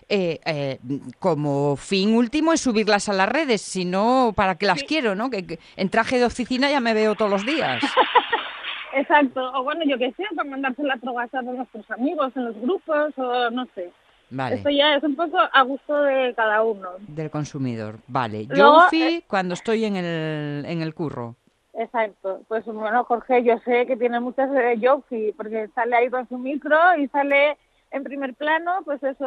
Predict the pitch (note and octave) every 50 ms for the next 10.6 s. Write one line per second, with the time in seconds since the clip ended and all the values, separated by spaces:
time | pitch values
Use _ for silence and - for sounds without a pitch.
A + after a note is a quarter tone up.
0 | C4 D4+ B3+ - A3 G3+ G3 G3+ - B3+ C4 B3 A3+ A#3+ C#4+ C4+ A3+ A3+ A3 A3+
1 | A#3+ G#3+ A3+ G#3+ G3+ G3 F#3+ F#3+ F3+ G3 A#3+ C4+ D#4 E4+ _ _ _ _ _ _
2 | - - A#2 C3+ C#3 B2+ - C#4+ C#4+ C#4 C#4 C#4 C4+ C4+ C4+ C4+ C4 - _ _
3 | _ _ _ _ _ _ _ _ _ - D4+ D4+ D4+ F4 D#4+ F#4+ F#4+ G4 G4 G#4
4 | G#4+ G4 E4+ E4 E4+ F4+ G4+ G4 D4+ - C#4+ C4 C4 - B3+ B3+ C#4+ D#4 E4 -
5 | F4 F4+ F#4 F#4 E4+ B3 _ - A#3 A#3+ B3 B3 B3 C4 E4+ G4+ F#4+ G4 G4+ G#4+
6 | A4+ F4 F4+ D4 B3+ C4+ - C4+ C4+ C#4 D4 D4 D4+ D4+ D#4 D#4 D4+ D#4 E4 F4
7 | F4+ G#4 A4+ A#4 F#4+ D#4+ E4 C4+ C#4 C4 A#3+ G#3+ B3 B3 B3+ C4 B3+ B3+ B3+ B3
8 | A#3+ A#3+ - C4+ C4 B3 B3+ D4 C#4+ C#4+ C#4 - E4+ E4+ F#4 E4+ - F#4+ D#4+ D#4+
9 | C#4 A#3+ B3+ B3 A#3 A#3 A#3 A#3+ A#3+ A#3+ A3+ A3+ A#3 A#3 B3 C4+ C4+ C4 A3+ G#3+
10 | A3+ A3+ A#3+ C#4 D#4 F4 - - F#4 F#4+ G4